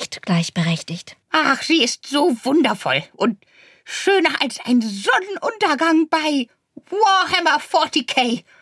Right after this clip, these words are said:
Speaker 2: und so lustig.
Speaker 1: Ach so, und das bist du nicht?
Speaker 2: Äh, ich hab manchmal Angst, dass ich ihr-, ihrer nicht würdig bin.
Speaker 1: Hm.
Speaker 2: Haben Frauen diese Angst auch manchmal oder ist das eher eine männliche Sorge?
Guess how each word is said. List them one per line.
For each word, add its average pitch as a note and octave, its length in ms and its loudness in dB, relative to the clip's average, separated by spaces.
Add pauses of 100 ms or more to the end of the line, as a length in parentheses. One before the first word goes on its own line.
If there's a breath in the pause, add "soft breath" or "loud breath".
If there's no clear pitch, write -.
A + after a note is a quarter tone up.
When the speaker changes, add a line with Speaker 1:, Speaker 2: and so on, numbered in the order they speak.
(200 soft breath)
Speaker 2:
und C5+ 160 -4
so C5+ 60 -2 (240)
lustig. - 480 -6 (160)
Speaker 1:
Ach D3 120 -16
so, C#4 320 -2
und B3 200 -2
das G#3+ 160 -8
bist - 220 -8
du A#3+ 60 2
nicht? E4+ 460 -2 (840)
Speaker 2:
Äh, C#4 240 2
ich - 100 -4
hab F4 120 -4
manchmal E4 420 0
Angst, B3 360 -4
dass A#2 160 -6
ich - 300 -8
ihr-, G3 180 -2
ihrer D#4+ 280 0
nicht A#3+ 220 -2
würdig F#3+ 400 0
bin. F#2 260 -14
Speaker 1:
Hm. E3+ 440 -6
Speaker 2:
Haben D4+ 220 -2
Frauen A3 460 -2
diese D#4 220 0
Angst - 300 -6
auch G3+ 240 -2 (160)
manchmal G4+ 320 0
oder B3+ 220 -2
ist C4 120 -4
das D4 120 -2
eher - 240 -2
eine G#3 160 0
männliche D3+ 440 -2
Sorge? F#2 360 -6